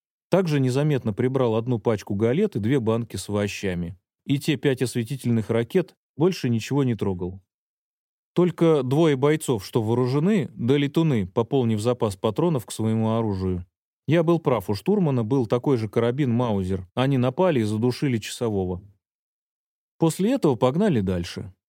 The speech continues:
А я напряженно всматривался в темноту. Уже километров сто проехали. Не раз видели стоявших ночным лагерем немцев. "Есть, войница, сворачивайте вправо, товарищ майор". "Зачем?"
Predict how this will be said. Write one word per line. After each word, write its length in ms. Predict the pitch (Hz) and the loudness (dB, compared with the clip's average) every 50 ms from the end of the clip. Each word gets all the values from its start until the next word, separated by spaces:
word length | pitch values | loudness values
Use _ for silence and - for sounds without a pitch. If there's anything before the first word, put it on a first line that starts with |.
| _ _ - | _ _ -6
А 160 | - 117 139 | -2 0 2
я 200 | 185 226 240 214 | 2 2 2 2
напряженно 580 | 156 123 - 127 123 120 131 175 180 147 117 104 | 2 0 0 0 0 2 2 0 0 0 0 -2
всматривался 640 | - - 120 127 139 135 135 123 113 110 104 - 107 | -4 -4 -4 -2 -2 -2 -2 -2 -2 -2 -4 -6 -10
в 60 | 98 | -10
темноту. 600 | - - 107 107 107 107 104 - - 90 85 82 87 _ _ _ _ _ _ _ _ _ _ _ _ _ - | -6 -2 -2 0 0 -2 -2 -4 -6 -8 -8 -8 -10 _ _ _ _ _ _ _ _ _ _ _ _ _ -4
Уже 280 | 117 120 123 156 151 | -2 0 2 2 2
километров 600 | 120 - 135 135 135 135 143 143 135 - 131 127 | 2 2 2 2 2 2 0 0 0 0 -2 -2
сто 200 | - - 160 147 | -2 -2 -2 -2
проехали. 720 | 139 117 110 107 107 107 104 92 - - 87 87 82 85 - _ _ - | 0 0 0 0 0 0 -2 -2 -4 -6 -6 -6 -6 -8 -12 _ _ -2
Не 180 | 120 127 151 151 | 0 2 2 2
раз 260 | 143 123 107 - - | 2 0 0 -2 -2
видели 360 | 117 147 175 151 139 120 110 | -2 -2 0 0 0 0 -2
стоявших 600 | 101 - - 117 123 127 117 101 - 101 92 - | -2 -2 -2 0 0 0 0 -2 -4 -8 -6 -4
ночным 400 | 107 113 117 - - 117 107 104 | -2 -2 -2 -2 -2 -2 0 0
лагерем 440 | 110 120 117 104 107 104 107 104 107 | 0 0 0 0 0 0 0 2 2
немцев. 460 | 107 101 92 90 - - - - _ _ _ _ _ _ _ _ _ _ _ _ _ - | 0 0 -2 -4 -8 -12 -18 -20 _ _ _ _ _ _ _ _ _ _ _ _ _ -2
"Есть, 460 | 107 120 156 180 147 107 92 - - | 0 2 2 2 2 0 -2 -4 -2
войница, 600 | 104 131 151 165 165 160 151 127 104 - - 95 | 0 2 2 4 2 2 2 0 -2 -4 -6 -8
сворачивайте 720 | 95 - 127 139 151 160 143 123 - 123 113 107 - 110 | -6 -4 -2 0 0 0 0 0 0 -2 -2 -2 -2 -4
вправо, 380 | 98 - - 131 120 107 101 95 | -6 -2 -2 -2 0 0 -2 -2
товарищ 420 | - 113 113 117 110 101 92 - | -2 -2 0 0 0 -2 -2 -4
майор". 320 | - 98 98 98 92 87 87 _ _ _ _ _ _ _ _ _ | -4 -2 -2 -2 -2 -4 -6 _ _ _ _ _ _ _ _ _
"Зачем?" 560 | - 101 120 117 - - - 113 113 113 113 | -2 0 0 0 -2 -2 -2 -2 -2 -2 -4